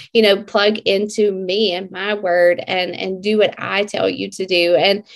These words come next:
you know, even with the health and fitness part of this, like, <clears throat> recently God has called me to give up two very big, um, culturally things that our culture accepts, sugar and alcohol,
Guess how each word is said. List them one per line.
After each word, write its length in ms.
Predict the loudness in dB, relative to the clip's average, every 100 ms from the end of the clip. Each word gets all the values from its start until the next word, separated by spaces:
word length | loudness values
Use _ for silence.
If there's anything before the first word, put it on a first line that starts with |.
| -6 4
you 100 | 6
know, 140 | 6
even 340 | 4 2 4 4
with 200 | 2 2
the 120 | -4
health 280 | -2 -6 -4
and 180 | -6 -4
fitness 340 | -4 -6 -10
part 240 | -4 -2 0
of 100 | 4
this, 220 | 2 2
like, 220 | -2 -4 _ _
<clears throat> 40 | -10
recently 540 | -2 0 0 -2 -4 -2
God 260 | -2 -2
has 120 | -4 -8
called 280 | -6 -4
me 120 | -4 -4
to 120 | 0
give 160 | 2 2
up 180 | 0
two 260 | -2 -6 -2
very 300 | -2 0 -2
big, 580 | -2 2 2 2 -2 -12 -20 -6
um, 240 | -2 0 0
culturally 840 | 2 2 2 2 2 2 0 -2 -2
things 400 | 0 0 -2 -4
that 140 | -6
our 140 | -6 -6
culture 360 | -6 -6 -2
accepts, 520 | -2 -2 -4 -4 -4 -4
sugar 320 | -2 2 0
and 200 | 0 -4
alcohol, 680 | -6 -6 -4 -2 -2 -4